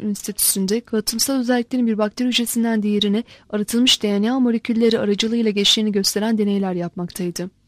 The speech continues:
D N A'nın tüm hücrelerin kromozomlarında bulunduğu bilindiğine göre Avery'nin sonuçları gelecekteki deneylerin tüm genlerin D N A'dan oluştuğunu göstereceğini kuvvetle önermekteydi.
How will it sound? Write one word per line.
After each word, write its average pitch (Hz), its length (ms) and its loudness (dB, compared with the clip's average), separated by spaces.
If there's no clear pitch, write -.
D 214 260 4
N 247 120 6
A'nın 294 200 4
tüm 320 220 2
hücrelerin 269 400 2
kromozomlarında 226 800 2
bulunduğu 226 460 2
bilindiğine 208 500 2
göre 190 440 -4
Avery'nin 226 440 2
sonuçları 185 640 -2
gelecekteki 214 580 2
deneylerin 240 460 4
tüm 285 220 0
genlerin 240 460 2
D 208 160 2
N 214 120 0
A'dan 220 220 0
oluştuğunu 233 440 0
göstereceğini 208 640 0
kuvvetle 240 560 0
önermekteydi. 180 920 -4